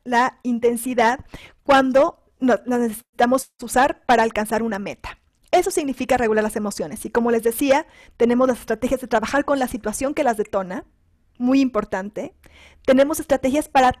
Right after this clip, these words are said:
para cons-, para trabajar con las respuestas, ¿no? Entonces, por ejemplo, sí es muy importante controlar las respuestas que puedan ser agresivas.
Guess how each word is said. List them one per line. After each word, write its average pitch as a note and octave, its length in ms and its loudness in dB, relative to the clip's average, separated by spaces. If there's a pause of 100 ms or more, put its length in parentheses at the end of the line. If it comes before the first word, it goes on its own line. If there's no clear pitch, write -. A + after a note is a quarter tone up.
(240)
para B3+ 220 2
cons-, B3 240 -2 (180)
para B3 200 2
trabajar B3 280 0
con C#4+ 120 0
las B3+ 180 0
respuestas, - 880 0
¿no? A3 200 -2
Entonces, C#4+ 360 -2
por B3+ 160 0
ejemplo, G4 520 -2 (280)
sí - 260 0
es E4+ 120 0
muy E4 180 -4
importante F4 800 0 (320)
controlar C4+ 1080 2
las A3+ 240 2
respuestas A#3 800 0
que A#3+ 120 -2
puedan A#3 280 0
ser A#3 140 0
agresivas. G#3 800 -2